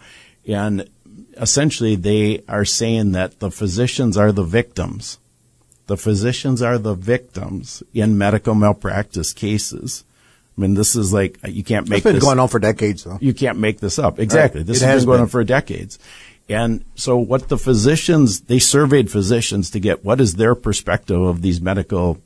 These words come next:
Speaker 1: malpractice cases. And as a result of being sued, one third of the physicians who were sued have a higher distrust for the patients than before they were sued.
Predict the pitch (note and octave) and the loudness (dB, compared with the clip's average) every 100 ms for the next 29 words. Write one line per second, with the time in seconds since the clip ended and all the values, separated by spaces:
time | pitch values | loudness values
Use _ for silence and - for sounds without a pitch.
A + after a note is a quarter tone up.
0 | - F#2+ F2+ G#2 G2 G#2+ F2+ - - F#2+ | -4 -2 -2 -2 -4 -4 -6 -6 -6 -6
1 | F2+ - A2+ - - - - _ - G2 | -8 -8 -10 -10 -18 -20 -20 _ -4 0
2 | G#2+ G#2 G#2 - _ _ G#2+ A#2+ C#3 C#3 | 2 2 0 -8 _ _ 2 4 6 6
3 | G2 A2 C3+ - A2 F2+ A2+ G#2+ F2 - | 6 4 4 2 -2 0 0 2 0 -2
4 | C#3 G#2 F#2+ A2+ D3 C#3+ C#3+ C#3 A2 G#2 | 0 2 0 2 2 4 2 2 2 0
5 | G2 G2+ F#2+ A2 - G#2 - G2 E2 - | 0 -2 -2 -4 -2 -4 -2 -2 -2 -2
6 | C#3 A#2 E2+ F2 - - _ _ _ - | 0 0 0 -2 -8 -20 _ _ _ -2
7 | G2+ G#2+ F2+ G2+ F2 - A2+ B2+ A#2 E2+ | 2 2 0 -4 -4 0 2 4 4 2
8 | A#2 - - G#2+ - - F#2 F2+ - A2 | 0 -2 0 0 0 -2 -2 -2 -2 -2
9 | G#2 F#2 E2 - - F#2 F#2 F2+ - F#2 | -2 -4 -4 -6 -8 -4 -4 -4 -4 -2
10 | F2 F2 E2+ E2 C#3+ A#2 D#2 | 0 0 -2 -2 -2 -2 -4